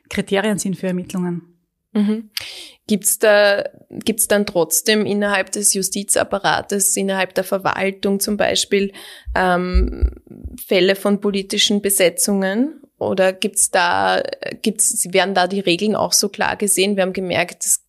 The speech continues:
Speaker 2: gab zum Beispiel einen mächtigen, ähm, Sektionschef, äh, Pilnacek, der auch sehr stark in den Medien war mit den, ähm, mit den Verdachtsfällen rund um verschiedene Affären. Ähm, gibt's da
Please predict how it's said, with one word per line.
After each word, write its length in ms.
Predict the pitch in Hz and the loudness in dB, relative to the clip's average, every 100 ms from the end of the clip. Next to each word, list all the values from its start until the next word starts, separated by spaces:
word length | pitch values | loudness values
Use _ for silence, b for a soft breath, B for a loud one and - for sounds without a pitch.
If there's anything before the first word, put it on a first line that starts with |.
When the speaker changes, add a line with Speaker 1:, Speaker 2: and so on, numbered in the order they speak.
| _ | _
Speaker 2:
gab 240 | 190 180 | -2 0
zum 140 | - 185 | -2 0
Beispiel 400 | 170 175 190 - | 0 0 -2 0
einen 420 | 185 180 180 180 B B B | -2 -2 -4 -6 B B B
mächtigen, 760 | - 185 180 208 180 185 180 180 | 0 0 0 -4 -2 -2 -2 -2
ähm, 460 | 185 175 175 175 185 | 0 0 0 -4 -2
Sektionschef, 1200 | - 185 - 185 185 214 - 202 185 190 - - | 0 0 0 2 2 2 2 2 2 0 -6 -2
äh, 160 | - 180 | 0 0
Pilnacek, 760 | 180 208 214 202 - 196 196 | 0 0 2 0 0 0 0
der 180 | - - | -2 -2
auch 80 | - | 0
sehr 160 | - | -2
stark 280 | 190 185 175 | 0 -2 -2
in 80 | 175 | -6
den 120 | 175 | -6
Medien 400 | 180 202 208 196 | 0 0 0 -2
war 180 | 185 180 | 0 -2
mit 220 | 185 185 | -2 -4
den, 260 | 185 185 185 B B B B | -2 -2 -6 B B B B
ähm, 720 | - 180 175 175 175 180 180 - - - - | 0 2 2 0 -4 -4 -6 -6 -12 -14 -16
mit 440 | - - 202 196 190 | -10 -4 0 0 0
den 120 | 185 | -2
Verdachtsfällen 920 | 196 185 175 175 - - 180 180 185 | -2 0 0 -2 -6 2 2 2 0
rund 260 | 185 185 185 | -2 -2 0
um 140 | 185 | -2
verschiedene 500 | 185 190 185 185 185 | -2 -2 -2 -2 0
Affären. 560 | 185 - 175 170 180 196 B B B _ | -2 -2 -2 -2 -2 -4 B B B _
Ähm, 840 | 180 180 180 180 180 180 - - - _ - | 0 4 4 2 -2 -4 -6 -8 -12 _ -12
gibt's 360 | - 202 - - | -4 -2 0 2
da 540 | 196 180 180 185 202 | 4 4 4 4 2